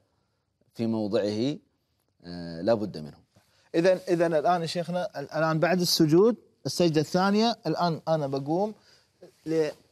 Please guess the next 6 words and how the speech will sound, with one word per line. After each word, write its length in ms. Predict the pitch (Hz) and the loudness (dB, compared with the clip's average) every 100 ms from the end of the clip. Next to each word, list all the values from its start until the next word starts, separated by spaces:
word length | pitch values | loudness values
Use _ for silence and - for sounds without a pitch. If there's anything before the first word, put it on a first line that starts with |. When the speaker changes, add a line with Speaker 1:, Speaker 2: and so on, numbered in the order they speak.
| _ 147 | _ -4
Speaker 2:
لإكمال 600 | 147 139 - 170 190 170 | -2 -2 -2 2 4 4
الركعة 460 | 156 170 151 165 | 0 -2 -2 -2
الثانية. 560 | 139 - 117 95 85 92 _ _ | -2 -2 -2 -2 -8 -14 _ _
Speaker 1:
أحسنت. 400 | 92 - 113 95 - 135 | -16 -10 -10 -10 -10 -2
Speaker 2:
بهالطريقة. 600 | 139 127 98 90 - 90 _ | -2 0 -4 -6 -14 -20 _
Speaker 1:
ثم 460 | 165 196 185 208 | -4 -2 0 2